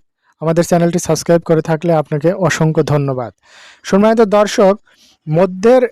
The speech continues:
সেলাইটি হয়ে গেলে, মিডলের সেলাই হয়ে গেলে কিন্তু আমরা এই সাইডের কাপড়ের মাথার উপর দিয়ে এই সেলাইটি কিন্তু লাগিয়ে দেব। দেখুন, এই দেখুন, দেখানো যাচ্ছে না ক্যামেরার জন্য, আসলে রাবার গুছিয়ে গুছিয়ে যায় তো। তো, উম,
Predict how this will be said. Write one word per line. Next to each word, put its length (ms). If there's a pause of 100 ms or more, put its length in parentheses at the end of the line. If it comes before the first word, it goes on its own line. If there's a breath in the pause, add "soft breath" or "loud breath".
(100)
সেলাইটি 520
হয়ে 300
গেলে, 220
মিডলের 400
সেলাই 280
হয়ে 280
গেলে 200
কিন্তু 280
আমরা 300 (360 soft breath)
এই 120
সাইডের 520
কাপড়ের 480
মাথার 420
উপর 300
দিয়ে 180
এই 220
সেলাইটি 440
কিন্তু 240
লাগিয়ে 380
দেব। 280 (720 soft breath)
দেখুন, 260
এই 100
দেখুন, 240
দেখানো 540
যাচ্ছে 360
না 100
ক্যামেরার 400
জন্য, 220
আসলে 320
রাবার 320
গুছিয়ে 360
গুছিয়ে 340
যায় 220
তো। 240 (800 soft breath)
তো, 260 (840)
উম, 160